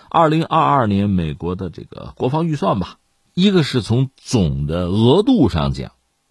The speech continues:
比上一年度稍有增加，比二零二零年预算那时候是七零四零亿啊美元，高了一百一十亿美元。当然比二零一九年当时是七二三零亿，比那个要低一点。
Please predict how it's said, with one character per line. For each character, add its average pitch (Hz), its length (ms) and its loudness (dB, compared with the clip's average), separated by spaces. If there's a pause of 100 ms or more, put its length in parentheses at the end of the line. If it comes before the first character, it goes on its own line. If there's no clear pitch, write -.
(140)
比 120 80 2
上 123 260 0
一 95 40 2
年 92 180 2
度 95 100 0
稍 92 200 -4
有 73 80 -4
增 90 180 -4
加， 101 180 -6 (520)
比 127 120 2
二 147 240 2
零 127 160 -2
二 135 180 2
零 120 200 0
年 104 260 0 (300)
预 127 160 2
算 110 220 0
那 107 100 4
时 87 80 -2
候 98 80 0
是 90 140 -4
七 - 260 -2
零 113 160 2
四 123 160 -2
零 104 240 0
亿 160 220 -6
啊 - 260 -8 (160)
美 85 160 -4
元， 78 200 -8 (420)
高 180 260 2
了 131 100 -2
一 104 120 -8
百 82 140 -6
一 90 120 -4
十 - 140 -10
亿 - 20 -6
美 69 140 -8
元。 60 100 -16 (580)
当 135 120 0
然 156 80 2
比 113 100 0
二 143 220 0
零 139 220 -2
一 180 180 0
九 71 320 -6
年 78 200 -4
当 117 160 -2
时 104 140 -8
是 98 120 -6
七 - 180 -6
二 127 100 0
三 127 220 -4
零 101 160 -2
亿， 123 120 -8 (280)
比 117 100 2
那 165 400 4
个 - 160 -8 (240)
要 78 220 -4
低 101 240 0
一 85 40 -4
点。 76 180 -14